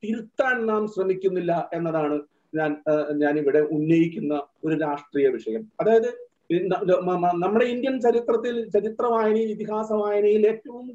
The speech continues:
ക്രൂരമായി പീഡിപ്പിക്കപ്പെട്ട ഒരു സ്ത്രീ രൂപമാണ് സീത.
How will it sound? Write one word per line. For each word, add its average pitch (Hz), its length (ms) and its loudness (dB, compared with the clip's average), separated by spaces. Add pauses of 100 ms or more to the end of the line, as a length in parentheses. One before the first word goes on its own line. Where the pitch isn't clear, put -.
ക്രൂരമായി 254 560 0
പീഡിപ്പിക്കപ്പെട്ട 220 760 -2 (480)
ഒരു 185 120 8
സ്ത്രീ 220 500 2
രൂപമാണ് 208 560 4
സീത. 127 300 -4